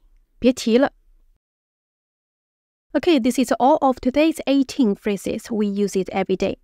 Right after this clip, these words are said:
If you still have some phrases or you make some phrases,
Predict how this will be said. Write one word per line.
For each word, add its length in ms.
If 160
you 120
still 260
have 260
some 220
phrases 580
or 260
you 140
make 160
some 240
phrases, 760